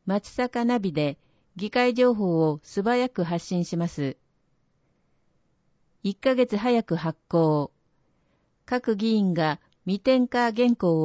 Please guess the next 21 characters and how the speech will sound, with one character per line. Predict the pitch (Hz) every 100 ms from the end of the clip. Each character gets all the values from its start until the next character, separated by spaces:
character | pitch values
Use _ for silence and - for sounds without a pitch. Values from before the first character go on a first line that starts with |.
| 151
を | 143 _
ス | - -
ピ | 262 254
ー |
デ | 202
ィ | 175
ー |
に | 151
作 | - 175 -
成 | - 214
す | - 185
る | 185
ス | 175 -
ケ | 247
ジ | 208 202
ュ |
ー |
ル | 156 147
を | 139
組 | 190 170
み、 | 143